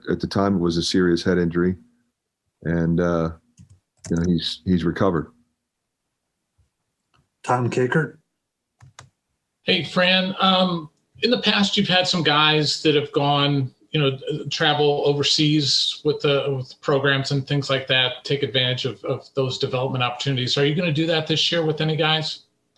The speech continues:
Speaker 1: Yeah, we're, we're gonna have three guys go. Uh, uh, Keegan, Chris,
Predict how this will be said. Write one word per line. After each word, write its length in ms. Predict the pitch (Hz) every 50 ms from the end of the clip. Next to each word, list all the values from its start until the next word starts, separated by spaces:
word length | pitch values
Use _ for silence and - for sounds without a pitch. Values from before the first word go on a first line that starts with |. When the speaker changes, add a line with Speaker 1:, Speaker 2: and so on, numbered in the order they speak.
| _ _ _ _ _ _ _ _ _ _ _ _ _ _ _ _ _ _ _ _ _ _
Speaker 1:
Yeah, 320 | - 147 160 165 156 151 147
we're, 240 | 147 160 165 170 151
we're 120 | 156 160
gonna 160 | 160 156 156
have 160 | 147 135 -
three 220 | - 151 156 156 147
guys 300 | 147 143 135 135 123 113
go. 560 | 104 139 135 135 131 127 123 120 113 - - _ _ _ _ _ _ _ _ _ _ _ _ _ _ - -
Uh, 420 | 107 113 107 104 104 104 104 98 - - - _ _ _ _ _ _ _ _ _ _ _ _ _ _ _ _ _ _ _ _ _ _ _ _ _ _ _ _ _ _ _ _ _ _ _ _ _ _ _ _ _ _ _ - -
uh, 140 | - 92 95 -
Keegan, 420 | - - 147 143 123 135 135 123 117
Chris, 580 | - - 135 127 123 120 - - - - -